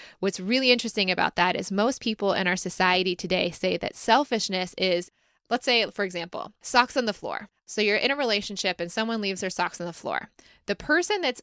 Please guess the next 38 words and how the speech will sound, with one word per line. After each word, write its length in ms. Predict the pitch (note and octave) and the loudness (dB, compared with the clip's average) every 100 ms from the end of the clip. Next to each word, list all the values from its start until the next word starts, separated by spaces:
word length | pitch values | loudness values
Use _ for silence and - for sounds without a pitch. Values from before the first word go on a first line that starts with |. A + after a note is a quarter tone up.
| - | 0
upset 460 | G3 - - F3 - | 0 0 0 0 0
about 280 | F#3+ F3 | -2 0
the 80 | F#3+ | -2
socks 320 | F3+ F3 - | 0 0 0
being 180 | F3 E3 | -6 -6
on 120 | E3+ | -6
the 60 | - | -8
floor 440 | - - - - - - - - | -6 -4 -2 -4 -10 -20 -12 -2
is 160 | G3 | 0
saying 360 | - G#3+ A#3 C4+ | 6 6 6 4
that 140 | A#3 | 0
the 80 | A3 | -2
person 420 | - G3 G3+ F3+ | -2 -2 -2 -6
who 180 | F3+ F3+ | -6 -2
left 260 | F#3 C#4 - | 2 2 2
the 80 | A3+ | 0
socks 320 | F3+ F3 - | 2 0 -2
on 80 | E3+ | -10
the 80 | |
floor 380 | - C3+ B2 B3 - _ | -4 2 4 2 -4 _
is 340 | G3+ G3 F#3+ F#3+ | 4 4 4 2
selfish 540 | G#3+ F#3 - C3+ - | 2 2 0 -2 0
because 260 | F3+ G3 F3 | 0 0 2
they're 120 | F#3 | 2
not 200 | F#3+ - | 2 2
thinking 340 | D4+ C4+ A3+ | 0 2 0
about 280 | F#3 F3+ F3 | 4 4 2
the 120 | F3+ - | 0 0
other 280 | F3 F#3 | 2 2
partner. 520 | F3+ - - - - - - - - | 2 0 0 -4 -10 -12 -20 -20 -2
Now, 80 | A3 | 2
that 160 | B3+ E4+ | 4 2
is 160 | C4+ | 0
so 380 | - - G#3 G#3 | -2 2 4 4
common 400 | - G3 F#3+ F#3+ | 2 0 2 -2
in 100 | F3+ | -2
our 80 | F3+ | -2
society, 720 | - F3+ - F3 G3 A#3+ C4 | -2 -2 0 2 0 -4 -10